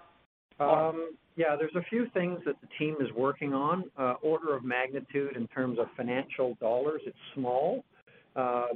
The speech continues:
Speaker 2: but they like the geology. They're relatively new in terms of, uh, our engagement with them. Um, so, you know, it's unfortunate in Mexico. Uh, we've got a fabulous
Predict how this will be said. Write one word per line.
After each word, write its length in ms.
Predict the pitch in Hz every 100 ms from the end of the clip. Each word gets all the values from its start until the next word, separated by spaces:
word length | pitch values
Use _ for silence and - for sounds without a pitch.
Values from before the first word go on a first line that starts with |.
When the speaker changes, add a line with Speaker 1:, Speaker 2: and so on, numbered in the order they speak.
| 120
Speaker 2:
but 140 | -
they 100 | 123
like 240 | 131 151 147
the 80 |
geology. 800 | 135 123 120 139 156 170 190 202 165
They're 280 | 123 120 117 117
relatively 640 | 139 139 - 120 127 120
new 400 | 127 151 240 240
in 140 | 139 113
terms 300 | 131 127 123
of, 180 | 123 117 - - - _ -
uh, 320 | 117 113 113 -
our 160 | 127 123
engagement 640 | 120 123 131 131 156 170 -
with 140 | 147
them. 260 | - 196 185 -
Um, 440 | 143 139 139 135 135 -
so, 300 | 151 147 147 - - - - _ _ _ _ _ _ 147
you 80 |
know, 280 | 147 139 131 -
it's 180 | 151 -
unfortunate 640 | 151 - 185 190 170 151 151
in 140 | 135
Mexico. 640 | 139 139 - 160 151 156 156 - _ -
Uh, 60 | 123
we've 220 | 131 117
got 180 | 131 127
a 120 | 113 - -
fabulous 420 | 139 151 139